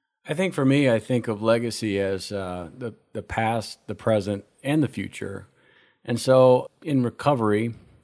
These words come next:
specifically, you know, really trying to understand the past in order to understand where I'm at presently.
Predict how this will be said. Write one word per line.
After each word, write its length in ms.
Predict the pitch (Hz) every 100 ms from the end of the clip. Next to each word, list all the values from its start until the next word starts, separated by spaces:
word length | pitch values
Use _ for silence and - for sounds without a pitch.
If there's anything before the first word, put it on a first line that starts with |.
| -
specifically, 840 | - - 120 117 110 110 107 107 - _ _ _ _ _ -
you 100 | 123
know, 160 | 120
really 280 | 120 143 147
trying 260 | 135 131 123
to 80 | 107
understand 680 | 135 123 127 113 123 117 113
the 80 |
past 600 | 107 120 110 104 95 - - _ -
in 120 | 131
order 220 | 120 113
to 100 | 110
understand 800 | 120 117 113 - 113 113 104 - -
where 240 | 151 143 143
I'm 100 | 127
at 280 | 123 -
presently. 640 | - 147 127 104 - - 104